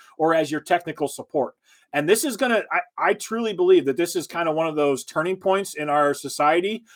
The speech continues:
that there's gonna be a lot more of this automation stuff, not just the concept that we've been, uh, grown accustomed to, which is email automation. If somebody sends you something, you automatically get an email back, or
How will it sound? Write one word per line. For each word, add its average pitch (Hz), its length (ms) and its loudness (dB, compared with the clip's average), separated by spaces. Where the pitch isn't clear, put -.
that 147 220 2
there's 196 300 4
gonna 190 180 0
be 165 120 2
a 143 60 4
lot 160 400 6
more 175 320 4
of 143 140 2
this 160 200 -4
automation 151 640 0
stuff, 131 300 -2
not 202 280 2
just 254 260 -2
the 190 320 6
concept 202 440 2
that 165 140 2
we've 185 220 0
been, 160 260 -2
uh, 151 60 -6
grown 190 260 6
accustomed 190 460 -2
to, 202 200 -2
which 170 200 2
is 143 300 -4
email 180 380 0
automation. 160 640 0
If 139 80 -6
somebody 165 280 0
sends 160 280 -4
you 160 60 -2
something, 160 340 -6
you 143 100 -4
automatically 147 540 0
get 147 140 -2
an 143 100 -4
email 147 260 -6
back, 139 420 4
or 131 280 0